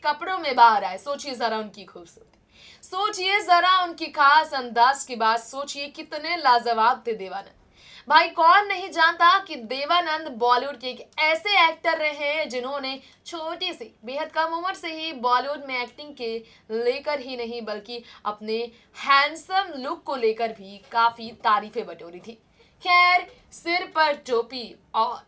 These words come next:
फॉर्मल ड्रेस में हमेशा लाजवाब नजर आने वाले बॉलीवुड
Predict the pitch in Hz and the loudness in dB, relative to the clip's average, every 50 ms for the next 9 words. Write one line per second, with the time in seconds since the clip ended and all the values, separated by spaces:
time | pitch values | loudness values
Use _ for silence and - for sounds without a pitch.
0 | _ _ _ _ _ 247 240 226 226 226 220 220 233 226 220 - - 190 233 269 | _ _ _ _ _ 2 4 4 4 2 0 -2 -4 -6 -6 -8 -8 -6 -4 -4
1 | 269 - 262 240 226 233 240 240 226 226 202 196 196 208 240 233 - 277 254 254 | -4 -6 -10 -8 -6 -6 -6 -6 -4 -6 -6 -6 -6 -8 -8 -6 0 4 4 4
2 | 254 247 262 - _ _ - 247 254 277 277 302 320 285 - 262 233 226 202 - | 4 4 0 -6 _ _ -10 -2 2 4 6 6 6 4 2 0 2 2 0 0
3 | - 180 190 190 208 214 214 233 226 240 262 269 311 339 339 330 320 320 311 302 | -2 -10 -14 -12 -12 -6 -4 -2 0 0 0 -2 -2 -2 0 0 0 0 0 -2
4 | 302 302 294 240 190 185 220 214 226 233 240 247 262 | -2 -4 -6 -8 -6 -4 -2 -2 0 0 -2 -4 -4